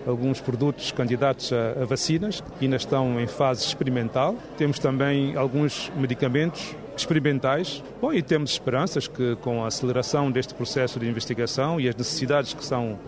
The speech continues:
prementes, o processo possa evoluir rapidamente e sem prejuízo para a qualidade dos produtos que serão produzidos, eh, daqui a algum tempo.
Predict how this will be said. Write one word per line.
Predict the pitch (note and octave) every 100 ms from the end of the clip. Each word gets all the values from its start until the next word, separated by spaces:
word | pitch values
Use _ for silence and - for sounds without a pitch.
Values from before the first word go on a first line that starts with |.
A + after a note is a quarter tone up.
| -
prementes, | C3+ C#3+ D#3+ E3 - -
o | F#2+ F3
processo | C#3 C#3 D#3+ D#3+ -
possa | D3+ D3+ - D3 C#3 C#3+ E3+
evoluir | C#3 C3 B2+ C3+ E3
rapidamente | C3+ C#3 C3 B2 B2 B2+ E3 - -
e | - -
sem | - D#3
prejuízo | C#3 C3 B2 C#3 D#3 - E3+ E3+ - -
para | C3+ D3 D#3 E3 - -
a | D#3
qualidade | D3 C3 B2 C#3 D3
dos | -
produtos | C3 A#2+ C#3 -
que | -
serão | - B2+ C#3+
produzidos, | C3+ A#2+ A2+ A#2+ C3 C#3+ -
eh, | C3 A#2+
daqui | A#2 C#3+
a |
algum | C3+ C3+ D#3+
tempo. | C#3 A2